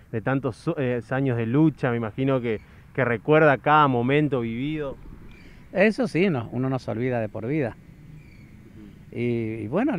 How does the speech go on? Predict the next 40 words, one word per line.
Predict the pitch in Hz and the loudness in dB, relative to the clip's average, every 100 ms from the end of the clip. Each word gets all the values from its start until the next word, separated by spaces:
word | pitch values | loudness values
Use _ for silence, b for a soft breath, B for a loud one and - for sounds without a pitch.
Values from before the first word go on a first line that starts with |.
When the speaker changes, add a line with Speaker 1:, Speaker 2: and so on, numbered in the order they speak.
| 180 | -4
Speaker 2:
y | 156 | -4
no, | 156 160 277 - | -4 -4 -6 -4
contento, | 165 147 160 175 208 247 254 - - - - - - - - - | -2 0 2 2 2 0 -2 -6 -20 -20 -20 -20 -20 -20 -20 -6
porque | 131 131 127 | -4 -2 -4
yo | 123 143 | 0 0
ya | 165 165 | 2 2
la, | 143 127 120 117 110 110 - - - - - - 117 | 0 0 0 0 -2 -8 -14 -20 -20 -20 -20 -16 -8
la | 117 123 | -2 0
identidad | 135 135 139 135 175 | 0 -2 0 0 2
mía | 175 202 185 | 2 2 2
y | 156 | 0
las | 147 | -2
partidas | - 117 - 139 151 | -2 -4 -4 -2 0
de | |
nacimiento | 151 139 135 147 185 | 0 -4 -4 -4 -4
ya | 151 | -4
estaban, | - 135 139 127 113 - B B B B - | -2 0 0 -2 -6 -10 B B B B -14
eh, | 117 110 | -14 -6
todo | 127 131 127 113 104 107 - 87 - | -2 0 2 0 -4 -8 -14 -18 -16
ok, | - 110 - 135 156 | -12 -12 -4 -2 0
nomás | 143 123 | -2 -4
te | 113 | -4
voy | 117 | -4
a | |
decir, | 117 - 139 - | -4 -6 -10 -8
ya | 135 117 | -4 -4
hace | 127 135 113 | -2 -4 -6
un, | 110 110 110 - - - - | -6 -10 -12 -14 -16 -14 -10
tres | 120 | -4
años | 139 190 143 | -2 0 0
más | 117 | -4
o | 123 | -6
menos. | 107 101 104 | -8 -8 -12
Speaker 1:
Ujú. | 107 104 B B B B - | -16 -16 B B B B -2
Speaker 2:
Pero | 143 185 | 2 6
había | 160 143 151 | 4 4 0
la | 151 127 | 0 -2
burocracia | 123 120 110 131 151 - 131 | -2 -4 -2 -2 -2 -2 -4
y | 117 | -4
el, | 113 107 | -6 -8